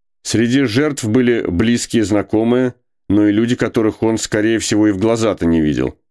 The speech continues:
не мог даже видеть в принципе. Кого-то из них он любил, а кого-то терпеть не мог. Кто-то из них действовал во вред ему, а кто-то, напротив, на пользу. Да и знал ли он об этой их деятельности?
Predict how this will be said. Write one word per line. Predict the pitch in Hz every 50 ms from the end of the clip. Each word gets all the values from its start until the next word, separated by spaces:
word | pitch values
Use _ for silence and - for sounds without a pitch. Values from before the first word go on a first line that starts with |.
| _
не | - 95 107
мог | 120 127 127 113
даже | 101 110 107 92 104
видеть | 101 104 113 107 107 95 -
в | -
принципе. | - 127 104 95 85 - - - - - - - _ _ _ _ _ _ _ _ _ _ _ _ _ _ _ _ _ _
Кого-то | - - 95 110 131 139 151
из | 147 135 117
них | 135 135 - -
он | 113 104
любил, | 104 98 101 87 101 113 123 123 123 - _ _ _ _ _ _ _
а | _ 87
кого-то | - - 101 107 120 123 - 123
терпеть | - - 123 117 107 - - 107 92 - -
не | 85 76
мог. | 73 71 64 60 - _ _ _ _ _ _ _ _ _ _ _ _ _ _
Кто-то | - - - 117 120 127
из | 135 127 104
них | 131 131 127 104 92
действовал | 85 107 123 120 - - 120 113 110 104
во | 92 95 101
вред | 101 107 110 120 127 120 -
ему, | 95 87 80 73 65 - -
а | - -
кто-то, | - - - 113 113 - 127
напротив, | 117 113 107 - - 107 107 101 110 -
на | 107 104 107
пользу. | 107 - 104 98 92 82 73 69 65 - _ _ _ _ _ _ _ _ _ _ _ _ _ _ _
Да | - 104
и | 107
знал | 101 92 104 110 120 139 151 147 139
ли | 127 117
он | 117 123 127 120
об | 107 98 101
этой | 110 - 120 107
их | 104 101
деятельности? | 90 101 95 80 73 71 64 62 - - - - -